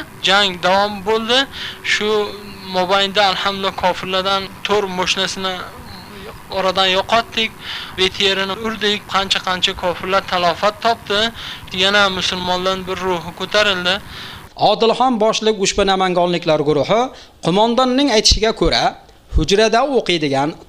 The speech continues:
Speaker 2: toliblar edi. Ya'ni Afg'onistondagi toliblardan ikki yil oldin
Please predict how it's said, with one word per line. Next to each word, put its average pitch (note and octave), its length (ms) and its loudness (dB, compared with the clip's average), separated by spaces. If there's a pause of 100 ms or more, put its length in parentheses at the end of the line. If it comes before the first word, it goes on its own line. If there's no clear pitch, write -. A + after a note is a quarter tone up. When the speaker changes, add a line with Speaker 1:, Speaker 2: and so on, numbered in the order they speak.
Speaker 2:
toliblar G3+ 520 2 (160)
edi. F2 160 0 (600)
Ya'ni A#2 320 2 (460)
Afg'onistondagi B3 800 2 (140)
toliblardan A3 640 2 (160)
ikki G3 300 -4
yil E3+ 100 2 (120)
oldin E3+ 360 2